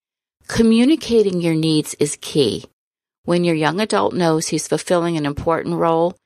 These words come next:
his self-esteem will grow. Next, encourage them to become problem solvers. Kids develop self-esteem by doing things that are hard for them.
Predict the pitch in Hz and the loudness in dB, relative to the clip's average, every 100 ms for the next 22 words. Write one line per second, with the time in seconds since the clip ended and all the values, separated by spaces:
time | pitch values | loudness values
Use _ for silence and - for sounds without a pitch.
0 | _ _ _ 226 - 233 247 262 - - | _ _ _ -4 -2 -4 -2 -4 -4 -2
1 | 226 202 202 196 220 277 - - _ _ | -2 0 -2 0 -2 -2 -4 -8 _ _
2 | _ _ _ _ _ _ _ _ _ _ | _ _ _ _ _ _ _ _ _ _
3 | _ 254 339 359 - 233 208 190 208 196 | _ -2 -2 -2 -4 -4 -4 -2 0 0
4 | - 185 190 180 170 180 165 - - 170 | -4 -4 -2 -4 -4 -4 -4 -6 -2 0
5 | 160 117 - - 57 - 69 - - - | 0 -4 -6 -2 -2 -2 -6 -6 -10 -16
6 | _ _ _ _ _ _ - - 415 - | _ _ _ _ _ _ -10 -2 -2 -2
7 | - 208 165 156 - 156 147 147 - 151 | -2 0 0 -2 -4 -4 -4 -6 -6 -4
8 | 143 143 139 160 151 151 147 139 - 139 | -2 -2 0 0 -2 -2 -2 -4 -4 -4
9 | 127 135 131 123 - - 62 - | -4 -6 -4 -4 -4 -6 -4 -6